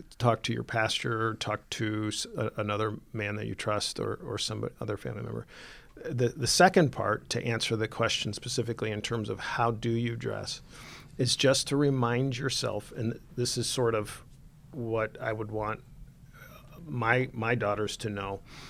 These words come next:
is if you're dressing in such a way that you're attracting the men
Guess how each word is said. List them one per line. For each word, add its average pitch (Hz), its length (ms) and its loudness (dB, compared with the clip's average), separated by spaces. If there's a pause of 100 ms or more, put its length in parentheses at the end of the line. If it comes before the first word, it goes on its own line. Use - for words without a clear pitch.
(300)
is 127 320 4 (180)
if 127 200 0 (440)
you're 113 180 0
dressing 117 500 6
in 151 120 6
such 131 280 4
a 156 40 2
way 110 460 2 (160)
that 117 160 2
you're 113 160 -2
attracting 123 920 2 (680)
the 120 360 -2 (160)
men 120 500 2